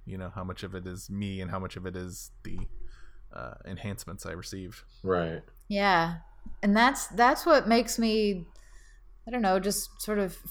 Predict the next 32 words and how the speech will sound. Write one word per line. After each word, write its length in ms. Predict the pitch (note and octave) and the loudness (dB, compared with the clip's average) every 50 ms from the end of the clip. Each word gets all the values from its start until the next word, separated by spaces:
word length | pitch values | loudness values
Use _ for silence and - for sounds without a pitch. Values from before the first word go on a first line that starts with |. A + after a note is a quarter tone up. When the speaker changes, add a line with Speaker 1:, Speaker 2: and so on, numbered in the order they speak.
| - - | -10 -2
Speaker 3:
feel 260 | - B3+ A#3+ A3+ G#3+ G#3 | 2 4 4 4 4 4
sad, 500 | - - - G#3 G3 G#3+ A#3+ B3+ G#3+ D#3+ | 2 2 4 6 6 8 8 8 8 6
I 140 | D#3 D#3 D#3+ | 6 4 4
guess, 320 | D#3+ E3+ E3+ F3 E3+ - | 4 4 4 4 2 0
for 160 | - - F#3 | 0 2 2
young 340 | E3+ E3+ F3 F3+ F#3 F3+ E3+ | 4 4 4 4 2 2 0
Julian 440 | D#3+ - F#3 G3 G#3+ A3 G3 E3+ D#3+ | 2 2 4 4 6 6 4 4 4
is, 120 | D#3+ D#3+ - | 2 2 4
yes, 260 | F#3+ G3 G3+ G3+ - | 4 4 4 4 2
of 100 | G3+ E3+ | -4 -6
course, 380 | - - A#3+ A#3 A#3 A#3+ A#3 - | 0 4 6 6 6 6 4 2
his 120 | G#3 F3+ | 0 -2
parents 480 | - - G#3 G3 G3 G3+ G3 - - - | 0 2 4 4 4 4 2 0 -2 0
wanted 280 | G3 F#3+ F#3 F#3 F#3 F#3 | 2 2 2 2 2 2
him 140 | G3 G3 F3+ | 0 -2 -2
to 80 | F3+ | -2
succeed 580 | E3+ - F#3 E3 - - - G#3+ A3 G#3+ G3+ F3 | -2 -2 -2 -2 -2 0 4 4 6 6 6 4
and 140 | F3 F3 D#3+ | 2 0 0
do 200 | F3+ F3+ G3 F#3+ | 2 2 4 4
well, 440 | F3+ E3+ F3 F#3+ G3+ G3 F3 D#3+ E3 | 4 6 6 8 8 8 6 4 4
but 360 | D#3 F3 E3 E3 D#3+ - - - - - - - - - - - - - | 6 6 6 6 4 2 -4 -18 -20 -20 -20 -20 -20 -20 -20 -20 -8 0
was 220 | - G3+ G#3+ G#3 | 4 4 4 4
he 140 | - A#3+ A#3 | 4 2 2
not 240 | G#3+ G#3+ G3+ G#3+ G#3 | 4 6 4 6 6
enough 440 | G#3 F#3 F3 D#3+ E3+ A3 C#4 - - | 4 4 4 6 6 6 4 2 2
just 280 | - A#3+ G#3+ - - | 0 2 2 0 -2
being 400 | - G3 F#3 F#3 G3+ A3 G#3+ G#3+ | 0 2 2 4 4 4 2 2
their 260 | G#3+ G#3 F3+ E3 E3 D#3 | 2 4 4 4 2 2
son? 1000 | - - - F3+ D#3+ D#3 F3 A3+ C#4 D#4+ F4 F#4 F#4+ F4 D4+ - - - - - - - - - - - | 2 4 4 4 4 4 2 2 2 0 -2 -2 6 12 12 12 12 12 12 12 12 12 0 -8 -4 2
Speaker 1:
Right. 240 | A2+ C3 B2+ G#2+ | 6 6 6 6
Speaker 3:
Like, 440 | D#3+ F3+ G3+ G3 G#3+ F2 - - - - - - - - - - - - - - | 6 6 6 6 6 4 2 -4 -14 -16 -16 -18 -20 -20 -20 -20 -20 -14 -2 4
and 420 | - A3 G#3+ G#3 G3 G3 F#3+ | 6 8 8 8 6 4 -2